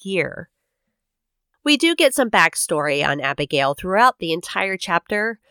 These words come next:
um, interspersed with some actions from Mother Abigail in the present. And to make it easier, I will be touching on her past first before we fast forward to the present.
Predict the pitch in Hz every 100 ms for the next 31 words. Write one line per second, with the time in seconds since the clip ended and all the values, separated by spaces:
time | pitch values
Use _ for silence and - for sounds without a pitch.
0 | _ - - 170 160 156 190 196 185 -
1 | 165 170 175 - 165 - 147 - 156 147
2 | 147 - 156 139 139 143 135 139 139 147
3 | 139 139 - 165 151 113 - - - -
4 | 170 165 160 160 - 208 247 254 240 240
5 | 269 277 _ _ _ - 190 196 202 202
6 | 180 185 - 180 151 156 175 160 - 156
7 | 147 - - _ 175 180 262 - - -
8 | 165 160 160 147 147 - - 151 - -
9 | 190 180 175 165 - 151 - - 165 -
10 | 107 - -